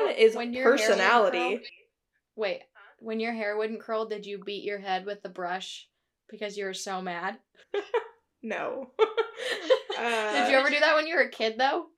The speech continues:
Speaker 1: No, but I really love the TikToks where it's, like, screaming at your parents, like, whisper screaming about, like, how much you hate your life and, like, throwing yourself on your bed, because I definitely did that shit. <laughs>
Speaker 2: <laughs>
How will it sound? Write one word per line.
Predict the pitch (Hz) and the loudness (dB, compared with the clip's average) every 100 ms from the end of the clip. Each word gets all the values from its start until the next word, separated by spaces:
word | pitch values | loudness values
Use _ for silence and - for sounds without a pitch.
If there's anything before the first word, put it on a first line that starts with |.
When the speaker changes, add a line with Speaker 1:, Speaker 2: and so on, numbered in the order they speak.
| _ | _
Speaker 1:
No, | 226 214 214 196 196 196 202 202 | -10 -6 -6 -4 -2 -2 -2 -4
but | 247 | -2
I | 240 240 247 | 0 2 2
really | 226 247 262 | 2 0 -2
love | 262 220 | -2 -2
the | 202 | 0
TikToks | 214 214 - 208 214 - | -2 -6 -6 -6 -6 -6
where | 220 | -6
it's, | 208 202 | -4 -6
like, | 196 196 190 - _ _ _ | -4 -4 -4 -10 _ _ _
screaming | - - - 220 208 214 208 | -16 -12 -4 -2 0 -2 -2
at | 202 | -2
your | 202 208 | -2 0
parents, | 202 185 190 208 220 | -2 -2 -4 -6 -2
like, | 202 | -2
whisper | 196 196 196 - 226 | 0 -2 -4 0 0
screaming | 233 240 240 233 247 254 | 2 -2 0 -2 -2 -2
about, | 226 208 196 | -4 -2 -2
like, | 202 | -2
how | - 202 | -2 -2
much | 190 202 | -2 -4
you | 226 | -2
hate | 214 190 | -2 -2
your | 202 | -2
life | 190 185 202 226 | 0 0 -2 -2
and, | 214 | -4
like, | 196 196 | -4 -6
throwing | 202 180 175 190 | -6 -4 -4 -4
yourself | 202 190 196 | -4 -4 -6
on | 190 | -8
your | 185 | -6
bed, | 180 185 196 | -4 -4 -4
because | 214 196 | -4 -4
I | 202 | -4
definitely | 208 208 - | -4 -8 -8
did | - - | -8 -6
that | - | -8
shit. | - - | -8 -10
<laughs> | |
Speaker 2:
<laughs> | - | -6